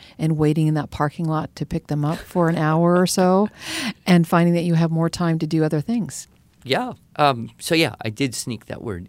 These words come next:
Speaker 2: ease in there. But
Speaker 1: <laughs>
Speaker 2: I think a lot of parents, when they look back, you know, they, they commit till May, they
Speaker 1: Mm-hmm.
Speaker 2: look back and they say, "Wow,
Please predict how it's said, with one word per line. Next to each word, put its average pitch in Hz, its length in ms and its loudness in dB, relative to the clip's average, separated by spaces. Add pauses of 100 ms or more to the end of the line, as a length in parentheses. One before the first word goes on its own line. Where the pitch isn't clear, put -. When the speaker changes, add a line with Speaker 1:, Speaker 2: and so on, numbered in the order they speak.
Speaker 2:
ease 160 320 -2
in 101 160 -2
there. 98 160 -2
But 156 200 2 (180)
Speaker 1:
<laughs> - 140 -10
Speaker 2:
I 180 100 2
think 202 140 4
a 151 40 2
lot 135 260 2
of 208 80 2
parents, 117 460 -2
when 131 140 -4
they 120 120 -4
look 131 360 -4
back, 113 360 -2
you 123 80 -8
know, 101 240 -8 (220)
they, 117 280 -2
they 110 140 -6
commit 143 440 -2
till 143 140 -2
May, 117 420 -2 (260)
they - 120 0
Speaker 1:
Mm-hmm. 113 80 -2
Speaker 2:
look - 260 -4
back 120 320 -8
and 113 120 -8
they 110 120 -6
say, 107 420 -8 (380)
"Wow, 147 340 -6